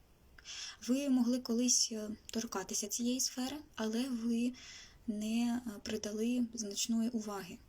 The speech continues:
цій діяльності, ви не стали зростати в цій сфері, ви не ста-, не стали, е,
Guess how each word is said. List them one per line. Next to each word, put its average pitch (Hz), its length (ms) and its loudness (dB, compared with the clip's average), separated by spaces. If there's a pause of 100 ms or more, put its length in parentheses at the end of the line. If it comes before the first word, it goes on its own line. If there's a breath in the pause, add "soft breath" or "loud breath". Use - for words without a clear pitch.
(280)
цій 226 160 -4
діяльності, 269 840 0
ви 214 300 -2
не 208 360 -4 (840 loud breath)
стали 214 600 0 (380 loud breath)
зростати 208 600 -2
в 208 60 0
цій 233 180 2
сфері, 220 360 0
ви 202 140 -4
не 196 80 -4
ста-, - 260 -4
не 202 180 -6
стали, 202 440 -2
е, 190 160 -6